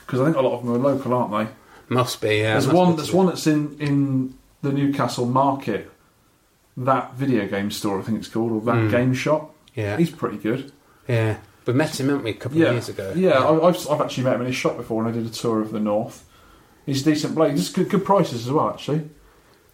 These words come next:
Speaker 1: Some of the prices were a little bit pricey, but you, you often get that at a show, but normal carts and loose games and that are quite pro-, quite good price, I think.
Speaker 2: Right, right.
Speaker 1: Yeah, some of the Maximum Power, Power Up guys bought a few things, and they said they were pretty good prices, and they know their prices, so
Speaker 2: Mm.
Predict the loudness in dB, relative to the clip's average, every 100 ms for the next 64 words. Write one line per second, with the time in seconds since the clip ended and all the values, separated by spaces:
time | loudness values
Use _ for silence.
0 | _ _ _ _ -10 0 4 4 4 2
1 | 2 -4 2 4 4 -2 -8 0 0 0
2 | -4 0 0 2 2 2 0 -2 0 -2
3 | -2 -4 -2 0 0 0 2 0 0 -12
4 | -20 -20 _ _ 4 6 6 4 2 4
5 | 4 2 -2 0 2 2 2 2 2 2
6 | -4 -4 0 0 0 -6 -2 -4 -2 -4
7 | -2 -2 -2 -4 -2 -2 -4 _ _ 0
8 | 0 -2 -6 -8 0 4 4 0 0 2
9 | 2 0 -2 -2 -2 -2 0 2 2 0
10 | -6 -16 -16 -6 0 0 0 0 0 0
11 | -2 -2 -2 -4 -4 -2 -2 -2 0 0
12 | 0 -2 -2 -4 -6 -8 -4 -4 -2 -2
13 | 0 0 -4 -4 -6 -4 -6 -4 -2 2
14 | 2 0